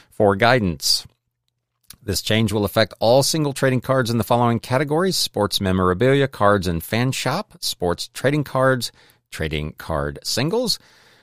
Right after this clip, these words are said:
collectibles, non-sport trading cards, trading card singles, and toys and hobbies, collectible card games, C C G individual cards.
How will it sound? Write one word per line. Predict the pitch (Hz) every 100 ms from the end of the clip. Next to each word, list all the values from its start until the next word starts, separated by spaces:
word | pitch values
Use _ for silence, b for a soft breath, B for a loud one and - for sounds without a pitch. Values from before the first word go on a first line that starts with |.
| b -
collectibles, | 117 147 147 170 139 -
non-sport | 101 101 110 147 165 - 98 98 -
trading | 95 90 90
cards, | 95 113 151 -
trading | - 82 78
card | - 80
singles, | - 120 135
and | 131 123
toys | - 123 139 131
and | 131
hobbies, | 110 110 117 117 -
collectible | - 95 - 85 80
card | - 135 139 113
games, | 120 117 110 -
C | - - 127 127
C | - 113 104
G | 87 101 98 -
individual | 85 95 87 82 87 82 76
cards. | - 73 64 55 57 -